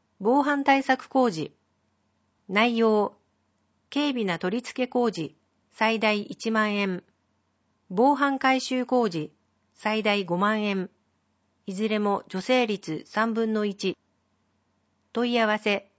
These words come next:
住政策推進課、内線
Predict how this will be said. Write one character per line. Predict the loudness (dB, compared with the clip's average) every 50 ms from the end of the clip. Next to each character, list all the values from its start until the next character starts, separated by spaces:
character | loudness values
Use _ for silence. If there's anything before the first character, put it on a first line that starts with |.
| _ _ _ _ _ -8
住 | -4 -2 -2
政 | -2 0 0 0 0 0
策 | -2 -4 -4 -4 -8
推 | -4 -2 -2 -2
進 | -2 -4 -6 -4 -4 -4
課、 | -2 -2 -2 -2 -4 -8 _ _ _ _ _ _ _ _ _ _
内 | 0 0 0 0
線 | -2 -2 0 0 0 -2 -4